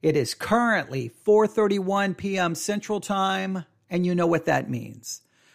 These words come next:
That means we are getting closer and closer and closer to the new song by Billie Eilish. It will be eleven P M Central Time for me. For many of you, it will be, uh, twelve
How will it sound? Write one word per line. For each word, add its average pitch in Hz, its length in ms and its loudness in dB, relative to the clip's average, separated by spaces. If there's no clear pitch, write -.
That 165 140 2
means 190 300 0
we 180 200 -2
are 180 100 2
getting 151 380 0
closer 185 920 -4
and 123 300 -4
closer 196 840 -4
and 214 320 -4
closer 208 1000 -6
to 151 180 0
the 135 140 0
new 170 320 0
song 175 720 2
by 120 320 -2
Billie 160 640 -2
Eilish. 131 680 -6
It 147 60 0
will 165 120 2
be 175 200 2
eleven 190 680 4
P 233 240 -2
M 208 160 0
Central 220 420 -2
Time 180 320 -2
for 175 160 -8
me. 147 380 -4
For 131 280 -6
many 170 320 0
of 127 160 -2
you, 143 160 0
it 185 80 -2
will 151 120 -2
be, 156 280 -2
uh, 135 260 -6
twelve 196 480 0